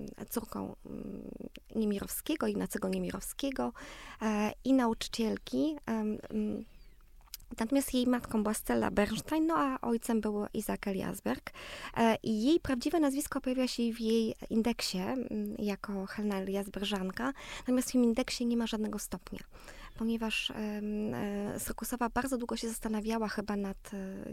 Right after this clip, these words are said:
kierunkiem, któremu chciałaby się poświęcić. E, wydaje mi się, że też dosyć wcześnie musiała jednak, em, tutaj radzić sobie ekonomicznie po, po śmierci ojca, z tego, z tego, co, co, e, co mi się wydaje. E, i, em,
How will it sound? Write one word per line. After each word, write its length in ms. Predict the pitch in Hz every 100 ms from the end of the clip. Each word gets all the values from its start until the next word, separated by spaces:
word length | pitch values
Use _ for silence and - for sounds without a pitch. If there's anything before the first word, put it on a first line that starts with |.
| 208
kierunkiem, 540 | - 220 220 214 196 185
któremu 300 | - 196 196
chciałaby 280 | - 190
się 120 | - 208
poświęcić. 800 | 196 - 208 185 190 233 277 - - - - - -
E, 280 | 214 208 208
wydaje 220 | 220 277
mi 60 | 302
się, 60 |
że 60 | -
też 140 | 277
dosyć 280 | 262 269 233
wcześnie 300 | - 277 262
musiała 360 | 240 - 254 233
jednak, 580 | 233 233 226 220 - -
em, 680 | 220 214 214 208 208 208 208 - 220
tutaj 220 | - 214 - -
radzić 280 | 226 233 -
sobie 220 | 233 -
ekonomicznie 720 | - 226 214 202 - - - -
po, 160 | 196 190
po 100 | 202
śmierci 380 | - 196 - -
ojca, 300 | 208 190 185
z 60 | -
tego, 260 | - - - - - - -
z 80 |
tego, 260 | - - 196
co, 280 | - 196 185 -
co, 160 | - 196
e, 840 | 185 185 - 196 185 190 - - 196
co 120 | 214
mi 80 | 214
się 120 | 208
wydaje. 520 | 202 196 185 208 285 - - - -
E, 280 | 220 220 - - 233
i, 640 | 240 240 233 233 233 240
em, 880 | 226 233 226 233 233 233 233 233